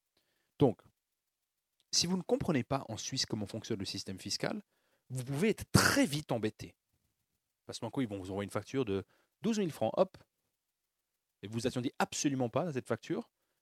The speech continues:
Et si vous la payez pas, ils vous mettent en poursuite. Ensuite, vous pouvez pas avoir de nouvelles at-, vous pouvez pas avoir de nouveau travail, vous pouvez pas avoir de nouvel appartement, vous pouvez pas faire des nouveaux contrats parce qu'ils vont vous bloquer parce que vous êtes en poursuite. Donc, bien que vous ayez tous ces droits comme n'importe quel Suisse, vous vous retrouvez pénalisé par le manque de connaissances.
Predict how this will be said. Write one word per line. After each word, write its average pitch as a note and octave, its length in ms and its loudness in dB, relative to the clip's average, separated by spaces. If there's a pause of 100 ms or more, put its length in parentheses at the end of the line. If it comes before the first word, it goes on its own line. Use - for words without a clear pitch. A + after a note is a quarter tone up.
(120)
Et G#2+ 40 -4
si - 120 -2
vous C#3 80 4
la B2+ 100 12
payez G#2+ 220 4
pas, E3+ 100 4
ils G3+ 60 2
vous D3 80 0
mettent A#2+ 140 0
en G#2+ 60 -4
poursuite. - 460 -6
Ensuite, G#2+ 240 -8
vous - 40 -20
pouvez A2 120 0
pas G2+ 80 2
avoir F#2+ 160 4
de G2+ 80 -4
nouvelles F#2 240 -4
at-, - 140 -10
vous G#2 120 -14
pouvez G2+ 180 -2
pas F#2 100 0
avoir F#2 160 2
de F2+ 60 -8
nouveau F2+ 180 -4
travail, C#3+ 320 -2
vous - 300 -20
pouvez A#2 100 2
pas G#2+ 100 0
avoir F#2 160 0
de F2+ 80 -8
nouvel F#2 160 -4
appartement, G2+ 480 -6
vous - 200 -20
pouvez A#2+ 100 0
pas A2 100 2
faire A2 160 -4
des G2+ 60 -2
nouveaux G2 180 -2
contrats G#2 340 -6
parce F2 140 -10
qu'ils F#2 100 -12
vont F2 100 -6
vous F#2 80 -10
bloquer F#2+ 280 0
parce F2+ 160 -4
que F#2 40 -10
vous F#2 40 -6
êtes F2+ 80 -10
en F2 60 -6
poursuite. - 380 -8 (320)
Donc, D#3+ 140 8 (140)
bien D3 400 4
que F#3+ 100 0
vous D3 200 2
ayez E3+ 120 2
tous - 200 -6
ces - 180 4
droits B2+ 320 4
comme A#2 200 2
n'importe G3 400 6
quel C3+ 180 4
Suisse, - 480 -2 (640)
vous D#3+ 160 2
vous F3 100 2
retrouvez F#3 400 4
pénalisé G#3 560 2
par F#3+ 240 4
le D3+ 180 12
manque E3+ 560 2
de A2+ 80 8
connaissances. A2 680 2